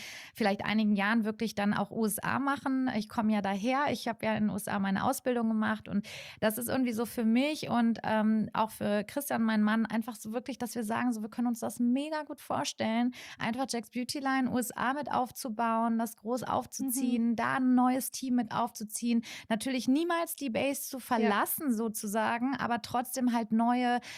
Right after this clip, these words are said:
Speaker 1: Gewässer und wieder n-, neu ins kalte
Speaker 2: Mhm.
Speaker 1: Wasser springen und neue Themen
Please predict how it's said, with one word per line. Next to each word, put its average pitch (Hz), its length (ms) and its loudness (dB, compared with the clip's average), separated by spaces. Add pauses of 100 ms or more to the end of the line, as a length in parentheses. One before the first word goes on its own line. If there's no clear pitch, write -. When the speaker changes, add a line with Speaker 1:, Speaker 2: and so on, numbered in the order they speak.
(120)
Speaker 1:
Gewässer 233 520 0
und 220 220 4
wieder 233 220 0
n-, 226 180 0
neu 233 160 4
ins 226 180 2
kalte 220 340 -2
Speaker 2:
Mhm. - 0 -
Speaker 1:
Wasser 214 300 0
springen 214 400 -2
und 214 140 4
neue 214 380 4
Themen 214 280 0